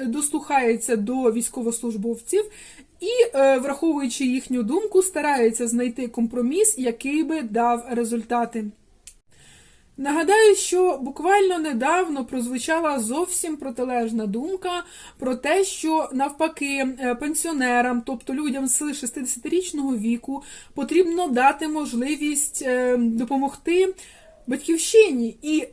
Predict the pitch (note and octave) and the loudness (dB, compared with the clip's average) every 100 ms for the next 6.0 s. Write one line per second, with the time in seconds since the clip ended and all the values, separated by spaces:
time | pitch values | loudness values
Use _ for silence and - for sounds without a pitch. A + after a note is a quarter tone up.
0 | - A#3+ C4+ C4+ - G4+ G#4 - B3 C4 | -6 -4 -2 -2 4 4 4 2 -2 -4
1 | C#4+ D#4+ B3 A#3 C#4 C#4+ A#3+ C4+ C4+ C4+ | -4 -4 -4 -2 -4 -4 -6 -6 0 2
2 | A#3 A3+ A3+ A#3+ - C#4 E4 F4 G4+ G#4 | 2 2 0 0 2 2 4 4 4 0
3 | C4 C#4 C#4 D4+ F4 E4 E4+ - D#4+ D#4+ | 0 0 2 2 2 0 -6 -6 -4 -2
4 | C#4 A#3 A3+ - F#4 - C#4 D#4 D#4+ C4 | 0 0 -2 -2 -4 -4 -4 -4 -2 -4
5 | A#3 B3+ - A3+ A3 - A3+ B3 C#4 F#4+ | -2 -4 -2 -2 -2 0 0 0 -2 -4